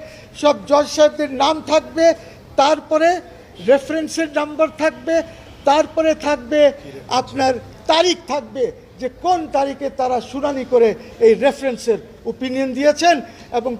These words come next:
কোর্টের আগেও রেফারেন্স এসে-, এসে। অ্যাডভাইজার বা চিফ অ্যাডভাইজার কোনো পদ হয় না। আপনি যখন বিদেশে যান, তখন প্রাইম মিনিস্টার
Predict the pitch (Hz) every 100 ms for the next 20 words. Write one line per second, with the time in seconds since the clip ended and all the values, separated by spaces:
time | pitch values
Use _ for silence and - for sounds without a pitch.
0 | - 262 262 277 233 247 254 220 214 226
1 | 196 175 165 165 - - 160 - - -
2 | 226 269 208 208 285 285 370 370 339 339
3 | 349 - 339 339 339 254 302 294 233 339
4 | - 320 320 311 - 277 277 190 165 160
5 | 214 254 302 294 311 320 214 240 240 339
6 | 320 202 185 190 254 - - - - -
7 | 269 302 285 - 247 302 339 339 330 -
8 | 330